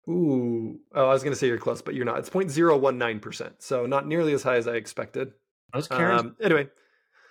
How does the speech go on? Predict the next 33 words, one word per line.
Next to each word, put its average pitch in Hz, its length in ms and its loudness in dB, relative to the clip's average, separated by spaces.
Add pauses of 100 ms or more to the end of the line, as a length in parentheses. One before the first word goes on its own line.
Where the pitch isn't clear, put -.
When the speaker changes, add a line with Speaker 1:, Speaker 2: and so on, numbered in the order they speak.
(540)
Speaker 1:
So 185 100 2
it's 175 100 0
not 240 180 8
all 220 160 8
Karens. 165 460 2
It's 175 180 -8
probably 175 420 4
the 151 100 2
Tiffanys 175 440 2
and 170 100 0
the 165 40 2
Lindsays 143 380 0
as 127 100 -8
well. 123 300 -6
So 127 340 2
Speaker 2:
Right. 110 100 2
Speaker 1:
continue, 165 360 0
Emerson. - 260 -16 (360)
Speaker 2:
That 120 160 -2
could 104 100 -20
be 104 80 -20
it. 95 180 -14 (800)
Um, 123 520 2 (400)
yeah, 139 200 -2
so 123 460 -2 (140)
question 151 340 -2
of 170 60 -4
the 170 80 -4
day 117 320 2
is: 101 360 -6
Did 107 200 -14
you 151 160 0
know? 147 340 0